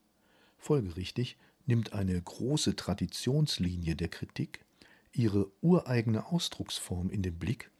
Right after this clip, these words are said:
und wird zur Metakritik, also zur kritischen Betrachtung der Sprache selbst, ihrer Möglichkeiten, ihrer Stärken und ihrem Unvermögen, ihren Schwächen.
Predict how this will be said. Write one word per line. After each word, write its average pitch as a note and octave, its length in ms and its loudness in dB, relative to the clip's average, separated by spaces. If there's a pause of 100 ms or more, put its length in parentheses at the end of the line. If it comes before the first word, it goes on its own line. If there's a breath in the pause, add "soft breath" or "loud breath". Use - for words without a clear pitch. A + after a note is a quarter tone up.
(140)
und G#2 240 2
wird A2 140 0
zur F2+ 420 -2
Metakritik, - 1080 -2
also F#2+ 260 -2
zur - 300 -10
kritischen - 540 -2
Betrachtung G#2 640 -4
der F2 100 -2
Sprache - 460 -4
selbst, - 600 0 (420 soft breath)
ihrer - 200 -6
Möglichkeiten, A2 920 -2 (240 loud breath)
ihrer F#2+ 240 -6
Stärken E2+ 640 -4 (500 loud breath)
und C#3+ 200 2
ihrem D3+ 400 4
Unvermögen, F2 800 4 (220)
ihren G2+ 260 0
Schwächen. - 380 -4